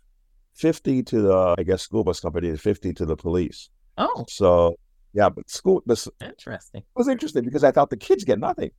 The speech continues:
Speaker 1: <laughs> right? But
Speaker 2: Well, hopefully they get home safely since you went around them. <laughs>
Speaker 1: That's the thing, yeah. So my parents said, "Have you learned your lesson?" I said, "Yes." She goes, "What did you learn?"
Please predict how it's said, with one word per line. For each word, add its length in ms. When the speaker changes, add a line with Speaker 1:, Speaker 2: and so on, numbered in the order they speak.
Speaker 1:
<laughs> 360
right? 300
But 200
Speaker 2:
Well, 140
hopefully 460
they 160
get 200
home 220
safely 720
since 280
you 160
went 240
around 380
them. 160
<laughs> 100
Speaker 1:
That's 160
the 100
thing, 240
yeah. 280
So 140
my 120
parents 320
said, 100
"Have 140
you 80
learned 200
your 100
lesson?" 340
I 80
said, 220
"Yes." 280
She 80
goes, 120
"What 140
did 140
you 100
learn?" 300